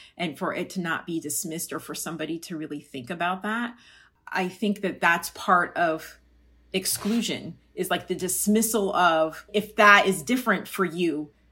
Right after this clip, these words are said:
well, I'm going to exclude you 'cause it, there's just no way it could possibly be like that. There's not always words to describe it, but I think that exclusion and that dismissal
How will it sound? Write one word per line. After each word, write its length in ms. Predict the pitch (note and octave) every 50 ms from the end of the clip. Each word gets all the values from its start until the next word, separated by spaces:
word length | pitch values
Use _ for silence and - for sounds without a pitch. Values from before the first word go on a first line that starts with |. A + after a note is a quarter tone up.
| _ _ _
well, 120 | - G3 G3+
I'm 120 | F#3+ F#3+
going 180 | G#3 G#3 G3+ F#3+
to 80 | F#3
exclude 480 | F3 - - - - A#3 A3+ A3 G3 -
you 80 | F3+
'cause 200 | E3+ - G3 D#3+
it, 160 | F3 E3+ - -
there's 200 | G3+ F3+ F#3 -
just 220 | - G3+ F#3+ -
no 160 | G3 F#3+ G3
way 160 | F#3+ F#3+ F3
it 80 | E3 -
could 120 | - E3+
possibly 560 | - - - D#3 - - - E3 D3+ E3 D#3+ D3+
be 200 | C3 D#3+ D#3+ C#3+
like 280 | B2+ - D#3+ - - -
that. 360 | - - - - - - - _ _ _
There's 180 | - F#3 F3 -
not 200 | F3+ F#3+ F#3+ -
always 340 | F#3 F3+ F3+ E3+ - -
words 300 | - E3+ E3+ E3+ E3 -
to 120 | - - F3+
describe 520 | - C#3 B2+ - - - B2+ C3+ D#3+ -
it, 240 | G#3+ A#3 G#3 - - _ _ _ _ _ _ _ _ _ _ _ _ _ -
but 160 | E3 E3+ E3
I 120 | E3 E3
think 260 | - - G3+ G3 F#3+
that 180 | - E3+ F3 -
exclusion 720 | - - - - - - F#3+ F3 F3 F#3 F#3 F#3+ F#3 F#3
and 140 | - C#3+ E3+
that 140 | E3 D#3+ -
dismissal 840 | - D#3+ - - - F#3 E3+ E3 D#3 - - F#3 D#3+ F#3 F#3+ F#3